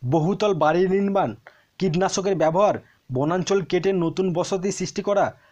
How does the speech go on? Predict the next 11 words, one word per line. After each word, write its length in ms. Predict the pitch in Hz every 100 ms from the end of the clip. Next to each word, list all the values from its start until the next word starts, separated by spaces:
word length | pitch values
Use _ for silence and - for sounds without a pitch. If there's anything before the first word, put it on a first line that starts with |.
| _ _
আহ, 140 | - 147
বি 280 | 131 143 196
এবং 300 | 185 180 190
সি। 280 | - 143 107 - _
তাহলে 120 | 147
সঠিক 240 | 139 165 185
অ্যান্সার 260 | 185 196
কী 80 | 208
হবে? 200 | 220 277 - _ _ _ _ -
অপশন 360 | 131 - 170
ডি, 300 | 135 151 135